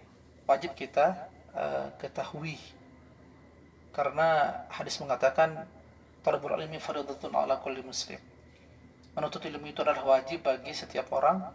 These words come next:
Islam. Nah, ilmu yang bagaimana?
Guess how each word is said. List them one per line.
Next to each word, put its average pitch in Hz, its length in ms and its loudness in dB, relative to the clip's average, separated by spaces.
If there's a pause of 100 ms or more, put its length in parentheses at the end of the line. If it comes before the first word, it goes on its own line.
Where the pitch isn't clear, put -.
(140)
Islam. 131 400 0 (1300)
Nah, 143 320 0
ilmu 151 400 -2
yang 151 160 6
bagaimana? 170 560 6